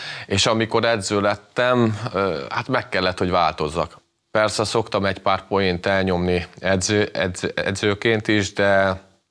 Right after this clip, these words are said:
most már azért negyvenhat évesen úgy, hogy van egy tíz és egy tizenkét éves, ö, gyerekem, egy kisfiam és egy kislányom van. Nyilván az ember másképp viselkedik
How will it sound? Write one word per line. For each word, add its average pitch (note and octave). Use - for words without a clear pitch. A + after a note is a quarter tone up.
most G2+
már F#2+
azért F#2+
negyvenhat G2+
évesen F#2
úgy, F2+
hogy E2+
van F2+
egy F2
tíz G2
és F2+
egy E2+
tizenkét E2+
éves, E2+
ö, D#2
gyerekem, G2+
egy F2+
kisfiam F#2+
és F2+
egy E2
kislányom G#2
van. A2
Nyilván G2
az F#2
ember G2
másképp G2
viselkedik F#2